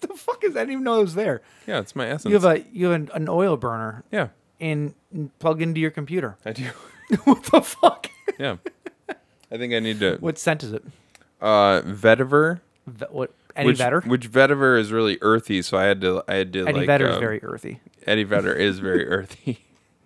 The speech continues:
Speaker 2: <laughs> And milky.
Speaker 1: Ooh.
Speaker 2: Um, <laughs> vetiver and, uh, I think it's the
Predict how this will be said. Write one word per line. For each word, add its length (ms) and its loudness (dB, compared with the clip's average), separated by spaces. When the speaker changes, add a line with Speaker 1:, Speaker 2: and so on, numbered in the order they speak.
Speaker 2:
<laughs> 180 -2
And 220 -2
milky. 440 -4
Speaker 1:
Ooh. 140 -4
Speaker 2:
Um, 440 4
<laughs> 680 -8
vetiver 500 6
and, 380 2
uh, 320 4
I 100 -4
think 220 -2
it's 220 0
the 400 4